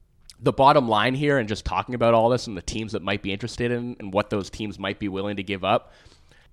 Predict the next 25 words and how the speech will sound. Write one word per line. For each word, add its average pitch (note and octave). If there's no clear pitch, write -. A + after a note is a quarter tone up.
is A2+
just C#3+
that -
the, A2
the A2
Pistons C3+
are G#2
kinda G#2+
between G#2+
a G2
rock F#2+
and F2+
a F2
hard F2+
place D#2+
here, G#1+
in F#2+
that F#2
they A2
risk B2+
losing A#2+
him A2+
for G#2+
nothing, F#2
but F#2